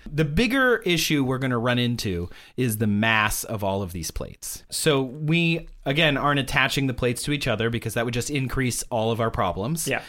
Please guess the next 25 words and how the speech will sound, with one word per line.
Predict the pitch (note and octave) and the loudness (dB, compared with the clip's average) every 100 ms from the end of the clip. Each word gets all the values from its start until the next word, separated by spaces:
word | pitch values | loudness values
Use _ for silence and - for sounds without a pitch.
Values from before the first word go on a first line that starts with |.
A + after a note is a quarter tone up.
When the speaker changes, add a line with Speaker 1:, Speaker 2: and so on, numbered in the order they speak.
| - | -10
Speaker 1:
But | A#2+ - G3 B2 - | -2 4 4 4 0
a | C3 | -6
ten-by-ten | - A3 A3+ F3+ D#3 E3 D3 | 0 2 4 2 2 0 0
plate | - - B2+ A2 - | 0 0 0 -2 -6
actually | - B2+ - C3+ | -4 -2 0 0
<laughs> | - | 2
doesn't | F#2 B2+ C3+ | 0 2 0
exist | A#2 G2 A2 C#3 - - | 0 -2 -2 0 -2 -4
in | E3+ E3+ | 0 0
the | F3 | 2
Lego | F3 F3 F#3+ | 0 2 0
system. | - F#3 - B3+ D4+ | 0 -2 -2 -2 0
Most | F3 B2 - | 2 2 2
of | G4+ | 2
the | B2 | 2
Speaker 2:
What? | - | 2
Speaker 1:
plates | C3 B2+ B2+ | 0 0 0
are | A#2+ | 0
either | A#2 G#2 | 0 -2
twelves | - D3+ D3+ D3 C#3+ C3+ - | -2 2 4 4 2 0 -2
or | G#2 - | -4 0
eights. | C#3 C3 - - A#2 | -2 -2 -6 -6 -4
Like, | G#2 | -4
they're, | - A2+ | -2 -2
they're, | C3+ B2 A2+ | 0 0 0